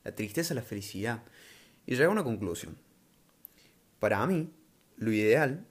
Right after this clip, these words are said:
sería aceptar que lo bueno, lo malo, la vida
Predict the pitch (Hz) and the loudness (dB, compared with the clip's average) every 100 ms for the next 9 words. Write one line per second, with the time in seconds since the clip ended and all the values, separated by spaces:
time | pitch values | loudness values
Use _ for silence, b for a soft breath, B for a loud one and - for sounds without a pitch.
0 | _ - - 107 101 - - _ 120 - | _ -6 -2 -2 -2 -10 -18 _ -8 -2
1 | 113 - 160 - 123 107 123 156 123 104 | -2 0 -2 -2 0 2 2 2 2 -2
2 | 95 _ - 104 113 127 113 101 104 107 | -8 _ -6 -2 2 2 2 -2 -4 -4
3 | 131 131 113 104 | -4 -6 -6 -10